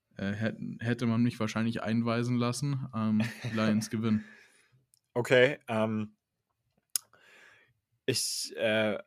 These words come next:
Speaker 2: hab eigentlich schon die Tendenz, dass Rodgers, äh, in seinem Ego ein bisschen gekränkt wäre, wenn er jetzt tatsächlich gegen die Lions verlieren würde.
Speaker 1: Und dann auch daheim.
Speaker 2: Ja,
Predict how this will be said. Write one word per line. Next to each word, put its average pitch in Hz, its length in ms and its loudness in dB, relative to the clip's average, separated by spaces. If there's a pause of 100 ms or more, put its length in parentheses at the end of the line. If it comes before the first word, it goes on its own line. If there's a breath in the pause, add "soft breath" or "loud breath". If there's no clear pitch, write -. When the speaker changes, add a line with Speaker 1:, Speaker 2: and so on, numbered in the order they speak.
Speaker 2:
hab - 280 -6
eigentlich 127 800 -6 (260)
schon 123 400 -6
die 113 160 -4
Tendenz, 98 600 -4
dass - 460 -4
Rodgers, 101 760 -4
äh, 101 540 -4
in 104 140 -8
seinem 101 280 -4
Ego 104 300 -6
ein 113 80 -4
bisschen 101 480 -6
gekränkt 95 480 -10
wäre, 107 300 -2
wenn 98 160 -4
er 95 340 -4
jetzt - 300 -10
tatsächlich 101 720 -8
gegen 101 240 -8
die 95 80 -6
Lions 90 460 -6
verlieren 95 480 -8
würde. 117 320 -4 (100)
Speaker 1:
Und 110 160 -2
dann 107 140 4
auch 104 120 -2
daheim. 101 520 -2 (200)
Speaker 2:
Ja, 104 380 0